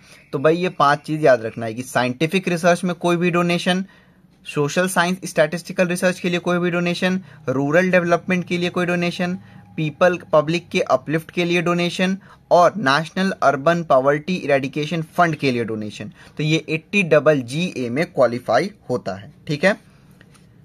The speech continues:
और यहाँ ये लिखा हुआ है, "It is important to note that if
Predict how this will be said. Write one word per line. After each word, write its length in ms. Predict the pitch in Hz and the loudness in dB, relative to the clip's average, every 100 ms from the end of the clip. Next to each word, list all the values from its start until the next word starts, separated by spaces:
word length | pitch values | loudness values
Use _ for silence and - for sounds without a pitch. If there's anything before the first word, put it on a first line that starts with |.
| _ _ _ _ - - _ _ _ _ _ _ - | _ _ _ _ -20 -20 _ _ _ _ _ _ 2
और 160 | 160 | 4
यहाँ 260 | 156 165 190 | 4 2 2
ये 80 | 170 | 0
लिखा 220 | 165 185 | -2 0
हुआ 160 | 165 180 | 2 2
है, 60 | |
"It 120 | 160 185 | 0 -4
is 100 | 160 | -2
important 560 | 165 160 147 147 190 185 | -4 2 2 4 0 -2
to 100 | 170 | -2
note 260 | 151 160 | -2 0
that 160 | 165 - | 0 -2
if 100 | 175 | -6